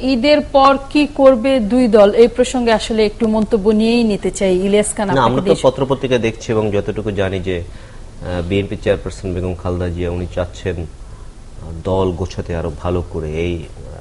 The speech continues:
Speaker 2: গত জানুয়ারি থেকে যে আন্দোলন হয়েছে,
Speaker 1: আমি
Speaker 2: সে
Speaker 1: যদি
Speaker 2: আন্দোলন
Speaker 1: একটুখানি রমজানে ইফতারে প্রধানমন্ত্রীর যে দৃশ্যমানত-, আহ, বিরোধী, আহ, বিএনপি চেয়ারপারসনের যে
Speaker 2: জি।
Speaker 1: দৃশ্যমানতা আমরা দেখলাম
Speaker 2: জি।
Speaker 1: ইফতার পার্টিগুলোকে কেন্দ্র করে,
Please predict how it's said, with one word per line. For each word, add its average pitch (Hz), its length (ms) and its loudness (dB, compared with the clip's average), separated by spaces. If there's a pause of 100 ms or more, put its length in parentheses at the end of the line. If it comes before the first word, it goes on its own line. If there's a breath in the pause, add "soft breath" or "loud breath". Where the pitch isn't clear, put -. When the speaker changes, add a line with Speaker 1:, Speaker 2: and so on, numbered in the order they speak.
(220)
Speaker 2:
গত 87 380 -6
জানুয়ারি 92 420 -2
থেকে 90 140 -6
যে 87 80 -2
আন্দোলন 90 400 -2
হয়েছে, 98 320 2
Speaker 1:
আমি 95 80 -2
Speaker 2:
সে - 80 4
Speaker 1:
যদি - 60 4
Speaker 2:
আন্দোলন 415 220 8
Speaker 1:
একটুখানি 415 460 6
রমজানে 311 480 8
ইফতারে 302 500 6
প্রধানমন্ত্রীর 247 840 4
যে 214 160 6
দৃশ্যমানত-, 208 680 4
আহ, 214 240 8
বিরোধী, 254 280 8
আহ, 220 400 8
বিএনপি 240 520 6
চেয়ারপারসনের 214 500 4
যে 202 120 4
Speaker 2:
জি। 175 60 -4
Speaker 1:
দৃশ্যমানতা 220 680 4
আমরা 180 200 4
দেখলাম 196 520 4
Speaker 2:
জি। 277 60 -6
Speaker 1:
ইফতার 185 460 4
পার্টিগুলোকে 196 680 2
কেন্দ্র 202 360 0
করে, 185 180 0